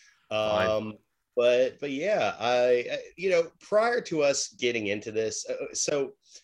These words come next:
Speaker 2: before I reveal what this actually is,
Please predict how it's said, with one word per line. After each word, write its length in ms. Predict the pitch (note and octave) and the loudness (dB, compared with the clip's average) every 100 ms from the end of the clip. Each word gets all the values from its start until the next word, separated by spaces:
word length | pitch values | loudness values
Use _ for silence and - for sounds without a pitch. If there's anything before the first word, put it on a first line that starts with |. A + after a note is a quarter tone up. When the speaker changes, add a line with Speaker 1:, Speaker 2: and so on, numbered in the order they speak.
| _ _ _ _ _ _ _ _ _ - | _ _ _ _ _ _ _ _ _ -8
Speaker 2:
before 440 | D3 C#3 F#3+ G3+ | -8 -2 2 4
I 40 | |
reveal 480 | G3 E3+ B2+ B2+ B2+ | 4 0 -4 -4 -2
what 280 | G#2+ G#2+ C3+ - | -2 0 0 -2
this 180 | C3 | -4
actually 480 | C3 B2 - B2+ G#2+ | 0 0 -2 -6 -4
is, 380 | A2 C3+ D3+ C3+ | -2 -2 -4 -8